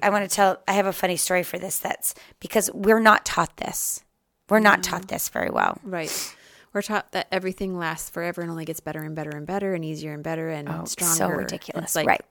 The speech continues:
Speaker 2: well, no. <laughs>
Speaker 1: Except not. So I had a car full of boys in my, in my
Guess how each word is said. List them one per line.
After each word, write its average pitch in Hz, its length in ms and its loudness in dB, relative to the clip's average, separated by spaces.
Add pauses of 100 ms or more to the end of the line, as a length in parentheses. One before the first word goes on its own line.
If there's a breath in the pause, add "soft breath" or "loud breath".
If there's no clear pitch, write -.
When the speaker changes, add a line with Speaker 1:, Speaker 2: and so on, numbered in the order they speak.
Speaker 2:
well, 214 600 -6
no. 160 360 -12
<laughs> - 60 -20
Speaker 1:
Except - 320 4
not. - 240 -2
So 226 460 6 (120)
I 254 160 12
had 220 460 10
a - 100 2 (220)
car 185 240 8
full 165 220 -2
of 156 180 -6
boys - 540 -4
in 160 140 -2
my, 170 240 -2 (600)
in 165 180 -2
my 95 140 -4